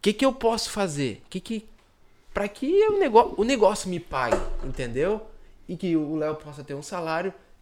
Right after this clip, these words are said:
a Eduarda possa ter um salário também, que a Rosana também, então, porque tu sabe como é que é a coisa, né? Eu, eh, num certo momento, não tenho,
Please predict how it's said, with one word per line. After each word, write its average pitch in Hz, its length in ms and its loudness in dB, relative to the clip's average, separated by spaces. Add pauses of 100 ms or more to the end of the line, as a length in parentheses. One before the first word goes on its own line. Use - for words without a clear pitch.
(260)
a 120 280 -12
Eduarda 127 300 -8
possa 131 260 -12
ter 143 80 -8
um 143 60 -10
salário 143 480 -4
também, 196 420 -6 (220)
que - 80 -6
a 131 40 -2
Rosana 127 400 -6
também, 202 340 -6
então, 208 320 -2 (720)
porque - 200 2
tu 208 160 -8
sabe 311 240 0
como 151 180 -2
é 131 40 -2
que - 120 -8
é 110 40 -2
a 107 40 -4
coisa, 107 400 -6
né? 123 100 0
Eu, 143 200 -2 (920)
eh, 127 420 -4
num 151 120 -8
certo 151 260 0
momento, 156 500 -2 (520)
não 123 200 -6
tenho, 151 220 -2